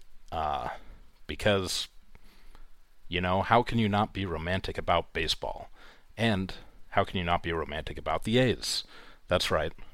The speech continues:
we're talking about Moneyball. Probably most A's fans' favorite movie. Uh, favorite baseball movie, at least. And a lot of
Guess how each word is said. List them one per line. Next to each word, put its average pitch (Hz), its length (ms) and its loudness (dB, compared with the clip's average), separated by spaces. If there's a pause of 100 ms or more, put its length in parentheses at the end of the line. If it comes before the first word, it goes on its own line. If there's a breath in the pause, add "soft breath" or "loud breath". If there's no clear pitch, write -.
(100)
we're 101 80 0
talking 98 360 4
about 90 260 2
Moneyball. 82 540 -2 (520 loud breath)
Probably 110 760 6 (320 loud breath)
most 101 480 2
A's 98 280 2
fans' 98 440 2
favorite 92 480 0
movie. 82 340 -4 (920 soft breath)
Uh, 78 180 -2
favorite 95 400 2
baseball 90 400 2
movie, 71 300 -6
at - 120 -10
least. - 380 -8 (440 loud breath)
And 92 400 2 (2000 loud breath)
a 98 80 4
lot 92 360 4
of 120 340 -2